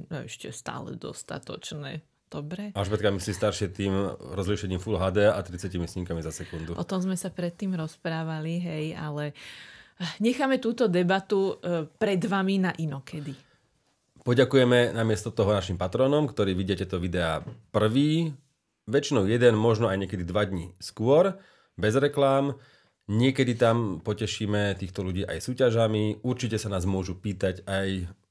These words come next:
Speaker 2: súkromnými správami na nejaké problémy. Teraz som riešil tiež niečo, si niekto chcel niečo kúpiť a váhal. Tak vysávač, že ako som s tým spokojný.
Speaker 1: Mhm, mhm, to som videla
Speaker 2: Takže
Speaker 1: správu.
Speaker 2: áno,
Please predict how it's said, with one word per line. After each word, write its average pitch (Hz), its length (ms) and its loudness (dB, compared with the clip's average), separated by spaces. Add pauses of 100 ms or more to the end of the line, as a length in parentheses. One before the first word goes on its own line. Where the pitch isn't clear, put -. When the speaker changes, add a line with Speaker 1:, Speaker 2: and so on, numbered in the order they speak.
(280)
Speaker 2:
súkromnými 95 480 -4
správami 92 560 0
na 87 80 -2
nejaké 87 320 -4
problémy. 120 480 4
Teraz 98 320 0
som 98 160 -4
riešil 98 320 -4
tiež 95 240 -6
niečo, 92 320 -4
si 92 180 -10
niekto 98 300 -8
chcel 98 180 -8
niečo 95 160 -8
kúpiť 101 400 -8
a 92 140 -2
váhal. 92 420 -2
Tak 98 140 -10
vysávač, 113 640 -2
že 92 240 -6
ako 92 160 -8
som 101 100 -4
s 90 80 -6
tým 98 80 -4
spokojný. 131 540 0
Speaker 1:
Mhm, 180 80 -6
mhm, 190 200 -4
to 190 120 -14
som 185 180 -8
videla 165 220 -4
Speaker 2:
Takže 110 280 4
Speaker 1:
správu. 156 380 -6
Speaker 2:
áno, 113 240 4